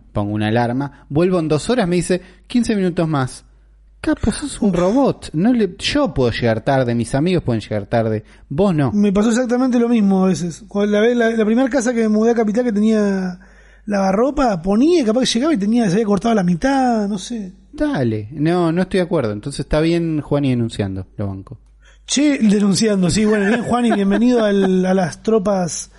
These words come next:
Speaker 2: del futuro. Acá luchamos contra que la gente vuelva a lavar a, no, que no vuelva a lavar a
Speaker 1: No
Speaker 2: mano.
Speaker 1: vuelva a lavar a mano, que los robots no se equivoquen ni se pasen de vivos. Es eso.
Speaker 2: Pero claro, que no se
Speaker 1: <laughs>
Speaker 2: equivoquen, que no se regalen los robots.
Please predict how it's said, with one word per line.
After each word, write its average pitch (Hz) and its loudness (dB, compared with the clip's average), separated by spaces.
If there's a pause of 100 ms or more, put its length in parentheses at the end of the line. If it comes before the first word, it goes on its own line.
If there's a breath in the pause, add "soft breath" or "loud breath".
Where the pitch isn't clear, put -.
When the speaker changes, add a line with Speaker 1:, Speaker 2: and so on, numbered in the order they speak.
(360 loud breath)
Speaker 2:
del 180 0
futuro. 220 0 (360 soft breath)
Acá 202 -2
luchamos 202 2
contra 180 0
que 180 -4
la 185 2
gente 202 2
vuelva 196 4
a 185 2
lavar 185 2
a, 185 -2
no, 196 2
que 208 2
no 214 2
vuelva 233 4
a 214 2
lavar 214 2
a 233 2
Speaker 1:
No 240 0
Speaker 2:
mano. 240 0
Speaker 1:
vuelva 135 0
a 127 0
lavar 123 2
a 131 2
mano, 151 2
que 131 -2
los 127 0
robots 135 0
no 139 0
se 131 -2
equivoquen 120 2
ni 113 0
se 104 -4
pasen 107 -6
de 98 -2
vivos. 92 -8
Es 98 -14
eso. - -14
Speaker 2:
Pero 208 2
claro, 190 0
que 180 0
no 226 2
se 254 0
Speaker 1:
<laughs> - -
Speaker 2:
equivoquen, 185 0
que 196 -4
no 208 2
se 220 2
regalen 214 0
los 190 0
robots. - -10